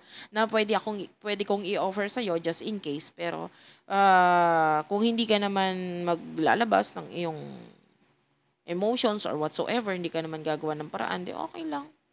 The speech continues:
The, uh, the, uh, the offer is still here or etong kaya kong ibigay sa'yo is nandito lang. Maybe this is your love, this is yourself, or kung ano man, you know,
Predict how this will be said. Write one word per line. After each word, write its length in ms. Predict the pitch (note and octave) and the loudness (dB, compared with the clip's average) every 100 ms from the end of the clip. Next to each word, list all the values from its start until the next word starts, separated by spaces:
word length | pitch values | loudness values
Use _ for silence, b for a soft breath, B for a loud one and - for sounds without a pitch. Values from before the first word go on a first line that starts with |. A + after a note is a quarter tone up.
| _ - _ _ _ _ _ _ F#3+ F#3+ F#3+ _ G3 - _ | _ -20 _ _ _ _ _ _ -14 -14 -14 _ -20 -20 _
The, 220 | F#3+ G#3+ A#3 | -4 -2 0
uh, 400 | A3+ A3 A#3 - _ B B B B _ | 0 2 0 -2 _ B B B B _
the, 160 | G3 - | -2 0
uh, 320 | - A#3 - G#3 | 2 2 2 2
the 80 | |
offer 400 | A3 A#3 B3+ B3 | 4 4 2 2
is 160 | G3 G#3+ | 2 0
still 400 | G#3 - G#3 G3+ | 0 0 0 -2
here 480 | G3+ A3+ F#3+ F#3+ G3+ F#2 | 0 0 0 -2 -4 -2
or 160 | F#3 | 0
etong 400 | A#2 G3+ G3+ F#3+ F#3+ F#3 F#3 F3+ F3+ | 0 -2 -4 -8 -8 -8 -8 -8 -8
kaya 320 | F#3 F3+ F#3 | -2 0 0
kong 240 | F3+ F3+ F3 | -4 -6 -6
ibigay 320 | F3 E3+ F3 | -4 -2 -2
sa'yo 240 | F3 E3+ | 0 -2
is 80 | E3+ E3+ | -4 -6
nandito 320 | E3 D#3 E3 | -8 -10 -10
lang. 240 | E3+ C#3+ D#3 _ B B B | -14 -14 -20 _ B B B
Maybe 240 | F#3+ G3+ G3 | -8 -4 -4
this 160 | G3+ | -2
is 160 | F#3 - | 2 4
your 160 | G#3 | 2
love, 480 | A3 G3 F#3 F3+ F#3 | 0 2 2 2 -2
this 220 | F#3 E3 D#3+ | -8 -6 -2
is 80 | - | 0
yourself, 920 | G3+ G#3 - F#3 F3+ E3+ F3 - - b b b b - | 0 0 2 4 4 2 -2 -10 -20 b b b b -6
or 80 | F3 | -2
kung 240 | F#3+ E3+ | -2 -2
ano 160 | F#3 G3+ | -4 -4
man, 400 | F#3+ F3+ F3+ E3+ | -2 -2 -2 -6
you 80 | |
know, 320 | E3 D#3+ D#3 | -6 -6 -8